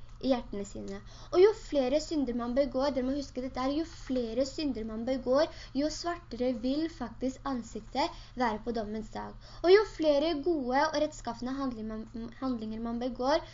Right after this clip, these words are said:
jo lysere vil ansiktet være på dommens dag. Og hvis vi som sagt knytter dette verset med de tidligere, så sier de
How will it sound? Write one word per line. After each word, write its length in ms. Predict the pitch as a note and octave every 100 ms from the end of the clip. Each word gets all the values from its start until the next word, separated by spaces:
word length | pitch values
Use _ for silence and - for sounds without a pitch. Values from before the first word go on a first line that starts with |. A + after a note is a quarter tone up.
| -
jo 240 | B3+ C4+ D4
lysere 680 | C#4+ B3 G#3+ - A3 C4 F4 - - - A3+
vil 160 | C#4+ D4+ D4
ansiktet 680 | C4+ B3 A3 - C4 F4 - - -
være 160 | A#3 A3+
på 80 |
dommens 380 | A#3 G#3+ G3+ -
dag. 160 | G#3+ G3+ - - - - -
Og 140 | E4+
hvis 160 | G#4 G#4+ G4+
vi 80 | F4+
som 220 | F4+ E4
sagt 280 | E4 D#4+ -
knytter 340 | F4 F4 C#4
dette 220 | D#4 D4 B3
verset 260 | A#3+ C4
med 100 | C4
de 80 | D#4 -
tidligere, 600 | D#4 C4+ A3 A3+ D4 F4+
så 440 | - D4 C#4+ D#4 D#4 - - - - - - - - - - - - - -
sier 200 | D#4+ C4
de 80 | C#4+